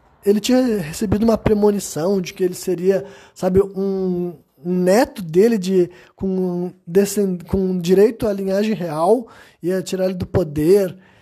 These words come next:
E daí ele viu um garoto, tipo, quando nasceu um, uma criança dali, que podia ser essa criança, sabe?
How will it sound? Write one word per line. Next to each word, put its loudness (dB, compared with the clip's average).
E -12
daí -4
ele 4
viu 2
um -4
garoto, 2
tipo, -14
quando -2
nasceu 0
um, -2
uma -2
criança 2
dali, 0
que -8
podia -2
ser -4
essa -10
criança, -4
sabe? -4